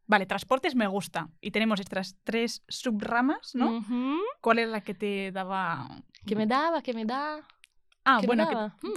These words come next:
Speaker 1: lo que tú quieras.
Speaker 2: No lo sé. <laughs> Las
Speaker 1: ¿Te gustaban
Speaker 2: tres.
Speaker 1: en general?
Speaker 2: No, sí,
Speaker 1: Sí.
Speaker 2: sí, la verdad que sí.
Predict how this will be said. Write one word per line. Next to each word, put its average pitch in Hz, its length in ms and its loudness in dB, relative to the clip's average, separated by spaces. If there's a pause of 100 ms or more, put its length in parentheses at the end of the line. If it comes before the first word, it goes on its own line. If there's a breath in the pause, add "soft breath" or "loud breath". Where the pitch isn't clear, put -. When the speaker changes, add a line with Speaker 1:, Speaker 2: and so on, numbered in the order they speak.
(120)
Speaker 1:
lo 247 120 8
que 262 80 10
tú 277 80 6
quieras. 196 440 2
Speaker 2:
No 339 100 4
lo 415 80 4
sé. 277 360 0
<laughs> 494 500 4
Las 339 120 6
Speaker 1:
¿Te 254 60 10
gustaban 311 300 10
Speaker 2:
tres. 359 100 4
Speaker 1:
en 339 80 6
general? 330 260 6
Speaker 2:
No, 247 140 4
sí, 262 140 2
Speaker 1:
Sí. 233 180 6
Speaker 2:
sí, 233 180 0
la 214 80 4
verdad 208 160 4
que 226 120 0
sí. 202 180 -2